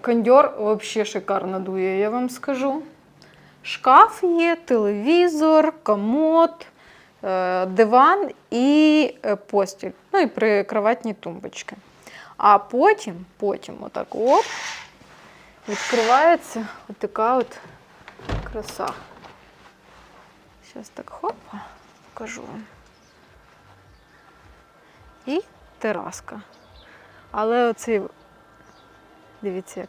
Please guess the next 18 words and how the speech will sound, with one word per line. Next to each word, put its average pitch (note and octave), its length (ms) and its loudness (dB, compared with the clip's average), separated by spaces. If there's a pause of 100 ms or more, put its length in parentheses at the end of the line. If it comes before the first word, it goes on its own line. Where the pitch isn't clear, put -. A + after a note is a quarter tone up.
красиво. - 480 -16 (1300)
Вигляд G#3+ 600 -4 (220)
на G3 500 -4
річку. G#3+ 580 -8 (880)
Ну, E4 180 -8
тут A#3 140 -8
будемо A3 320 -6 (140)
вечеряти. G3 580 -10
Ми G3+ 140 -10
сьогодні G3 340 -8
підемо G3 460 -10 (520)
вниз, G#3 580 -12 (500)
там F#3 280 -10
є G3 280 -8 (160)
мангали. G3 600 -10 (840)
Ми G3+ 260 -8
приготуємо G3 720 -8
м'яска G#3+ 880 0